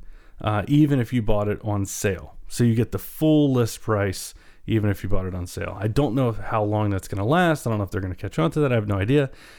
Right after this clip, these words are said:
but it's at least nice that they are, they seem to be making things right. Um, but it was a recall filed with nhtsa on March twentieth, and they, uh, Harbor Freight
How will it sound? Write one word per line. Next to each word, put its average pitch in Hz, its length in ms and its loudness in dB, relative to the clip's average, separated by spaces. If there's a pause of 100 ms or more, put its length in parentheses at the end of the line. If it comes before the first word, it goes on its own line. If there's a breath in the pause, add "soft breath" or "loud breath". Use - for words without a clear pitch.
(200 loud breath)
but 123 140 4
it's 117 160 -2
at 107 80 0
least 117 240 0
nice 107 280 2
that 104 120 -2
they 104 160 2
are, 98 360 0
they 98 120 0
seem 110 280 0
to 101 60 -2
be 98 120 0
making 117 540 2
things 110 480 0
right. 104 480 -2 (640 loud breath)
Um, 110 580 2 (400 soft breath)
but 151 100 6
it 147 40 6
was 131 140 0
a 135 40 0
recall 175 420 2
filed 139 320 2
with 110 120 2
nhtsa 135 320 2
on 110 160 2
March 127 380 0
twentieth, 120 580 0 (100)
and 104 440 0 (100)
they, 110 420 0
uh, 104 220 -2
Harbor 151 280 0
Freight 123 380 -2